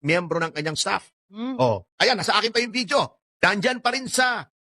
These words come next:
Speaker 1: ah, online, yung testigo yun, yung video ng testigo. Sa-, kaya hindi lang may pagkakaila yun. Yung kay Kia, nandyan pa rin po online pag ni-research nyo. Kaya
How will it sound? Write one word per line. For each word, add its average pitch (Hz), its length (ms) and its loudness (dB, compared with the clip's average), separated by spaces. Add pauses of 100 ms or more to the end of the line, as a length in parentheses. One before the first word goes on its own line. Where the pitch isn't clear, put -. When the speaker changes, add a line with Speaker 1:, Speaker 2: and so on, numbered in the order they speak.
(240)
Speaker 1:
ah, 202 240 4
online, 240 580 0
yung 226 260 -2
testigo 226 600 -2
yun, 285 420 0
yung 233 160 -4
video 240 300 -2
ng 254 100 -2
testigo. 247 640 0
Sa-, - 160 -20
kaya 226 240 0
hindi 226 220 -10
lang 226 120 -4
may 220 120 -4
pagkakaila 214 580 0
yun. 262 180 2 (220)
Yung 285 120 2
kay 302 140 4
Kia, 320 360 2
nandyan 269 380 -2
pa 269 120 -6
rin 269 120 -4
po 269 160 -2
online 277 380 0
pag 233 120 -6
ni-research 220 460 0
nyo. 233 220 -2 (140)
Kaya 277 180 4